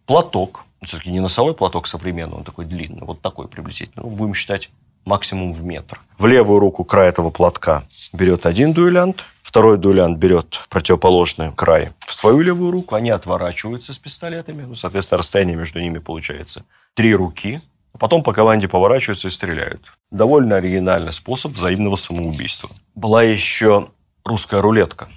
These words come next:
или американка ещё её называли иногда. Это такая большая редкость на любителей. Заряжались пистолеты по одному патрону, и дальше какая-то роща,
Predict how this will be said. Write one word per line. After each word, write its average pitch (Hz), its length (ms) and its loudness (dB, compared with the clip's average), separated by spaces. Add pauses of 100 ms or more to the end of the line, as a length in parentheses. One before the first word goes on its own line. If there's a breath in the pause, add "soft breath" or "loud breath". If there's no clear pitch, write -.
или 90 160 -4
американка 92 720 -2
ещё - 240 -10
её - 100 -12
называли - 420 -14
иногда. - 340 -20 (280)
Это 107 320 2
такая 95 500 2
большая 80 760 -2
редкость - 680 -8 (320)
на 85 240 -8
любителей. 82 680 -8 (520)
Заряжались 101 420 0
пистолеты 90 560 -6 (500)
по - 100 0
одному 82 260 -2
патрону, 85 480 -10 (340)
и 95 40 -14
дальше 143 260 2
какая-то 107 420 0
роща, 85 440 -6